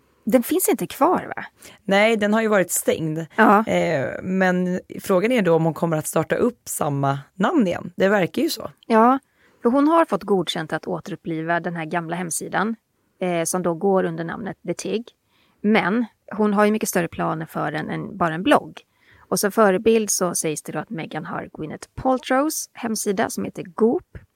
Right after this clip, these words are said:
Speaker 1: Och går man in på Goop så ser man att det är som ett litet mediaföretag. Man kan köpa utvalda plagg, man kan få skönhetstips, man kan få hälsotips, man kan läsa bloggar.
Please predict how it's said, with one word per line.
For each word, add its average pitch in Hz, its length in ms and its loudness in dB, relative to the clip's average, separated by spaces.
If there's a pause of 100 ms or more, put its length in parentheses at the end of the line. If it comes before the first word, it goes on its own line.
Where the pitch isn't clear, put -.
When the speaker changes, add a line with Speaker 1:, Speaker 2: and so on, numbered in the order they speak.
(440)
Speaker 1:
Och 233 200 4
går 233 80 6
man 233 140 4
in 220 60 0
på 226 100 0
Goop 302 380 2
så 175 120 -2
ser 170 200 -2
man - 140 -6
att - 280 -8
det - 240 -8
är 403 160 -4
som 180 200 -4
ett 175 100 -8
litet 165 220 -8
mediaföretag. 208 960 -2
Man 165 140 -8
kan - 120 -12
köpa - 320 -10
utvalda 190 540 -12
plagg, 277 440 -2 (280)
man 165 100 -6
kan 170 100 -10
få 208 100 -14
skönhetstips, - 800 -2
man 165 120 -6
kan - 140 -12
få - 120 -16
hälsotips, - 840 -4
man 160 120 -10
kan 160 120 -10
läsa - 220 -10
bloggar. 220 720 0